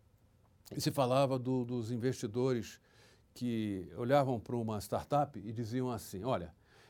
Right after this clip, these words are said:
eu quero saber quando eu entro e quando eu saio." Porque, é, ele não tava, né, né, né, é, preocupado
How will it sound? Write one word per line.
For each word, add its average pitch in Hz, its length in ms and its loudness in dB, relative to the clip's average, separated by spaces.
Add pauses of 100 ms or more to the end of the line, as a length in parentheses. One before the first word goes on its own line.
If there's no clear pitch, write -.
eu 196 60 -4
quero 202 160 6
saber 165 300 4
quando 233 180 6
eu 180 140 12
entro 226 200 6
e - 20 -4
quando 208 160 4
eu 190 60 4
saio." 87 320 0 (1160)
Porque, 226 460 2 (180)
é, 170 340 2
ele 196 200 2
não 233 140 0
tava, 208 760 4
né, 127 160 -8
né, 117 180 -8
né, 117 200 -12 (480)
é, 110 320 -10 (320)
preocupado 196 600 4